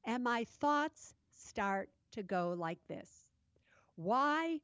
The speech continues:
do women, very powerful women, allow themselves to be violated in any possible way? And I realize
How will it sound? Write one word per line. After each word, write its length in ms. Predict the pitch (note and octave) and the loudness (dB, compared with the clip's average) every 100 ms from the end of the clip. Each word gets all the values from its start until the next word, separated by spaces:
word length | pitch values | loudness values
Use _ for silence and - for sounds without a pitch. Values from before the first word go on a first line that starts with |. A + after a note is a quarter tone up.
| _ | _
do 140 | C4 C4 | -4 -2
women, 720 | A3 A3 F#3 C3+ C3 G3+ D4 _ _ _ _ - | 0 2 2 -2 -4 -6 -10 _ _ _ _ -4
very 320 | F#3 D#4+ G4 | 2 2 2
powerful 720 | F4 - A#3 A3 A#3+ - D#3+ | -2 -4 0 0 0 -4 -4
women, 520 | D3 C3+ C3 B2+ G#3+ - _ - - | -2 -4 -4 -8 -12 -18 _ -20 -4
allow 420 | G#3 A3+ B3 C4 | 0 2 2 2
themselves 600 | C#4+ C#4+ B3+ A#3 G#3+ G3+ - | 0 -2 -2 0 0 -2 -8
to 120 | G#3+ | -6
be 320 | G3+ G3 G3 - _ D3+ | -2 -2 -2 -6 _ -6
violated 840 | D#3 D#3+ E3 E3+ C#3+ C3 C3 - _ - | -2 0 0 0 -4 -6 -10 -14 _ -2
in 160 | F3 - | -2 0
any 300 | G#3+ A#3+ B3 | 0 0 -2
possible 640 | - F#3+ F3 - E3 E3 D3+ | -6 -4 -4 -4 -8 -4 -2
way? 380 | D3 C#3 A#2+ - _ _ - - - | -2 -2 -6 -12 _ _ -20 -20 -8
And 160 | A#3 B3 | 0 2
I 120 | B3+ | 2
realize 760 | B3+ C4 E4 E4 G3+ G3 G#3 | 2 0 0 2 0 -2 -4